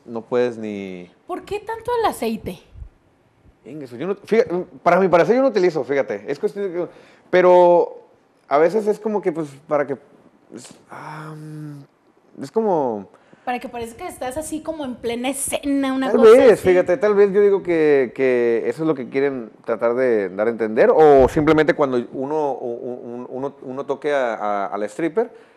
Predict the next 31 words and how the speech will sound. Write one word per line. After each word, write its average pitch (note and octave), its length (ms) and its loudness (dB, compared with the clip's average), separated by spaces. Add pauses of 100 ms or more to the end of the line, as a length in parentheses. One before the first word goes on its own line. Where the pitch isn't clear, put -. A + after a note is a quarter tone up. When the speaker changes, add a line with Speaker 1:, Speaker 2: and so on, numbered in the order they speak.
(120)
Speaker 1:
este, G2 880 -8 (520)
tenga A2+ 380 -6
un F#2+ 60 -12
poquito G2+ 260 -12
más A2 120 -10
de A#2 60 -10
suavidad C#3 720 -8
y, F#2 340 -14 (320)
y G2+ 120 -10
rapidez, G2+ 580 -6
tal G#2 160 -8
vez, A#2 180 -6
¿no? A#2+ 160 -10
Porque A2 200 -8
a G2+ 40 -4
veces, A2 300 -12 (760)
pues, G#2 120 -6
a G2+ 40 -6
veces G#2 220 -10
no, A#2 200 -6
no, G2+ 180 -10 (100)
la G#2 280 -10
mano G#2+ 200 -8
no A2+ 140 -6
puede, G#2 420 -8 (440)
no G#2+ 140 -16
puede G#2 240 -10
acariciar F#2+ 440 -12
bien G2 160 -14
el E2+ 60 -18
cuerpo. - 280 -16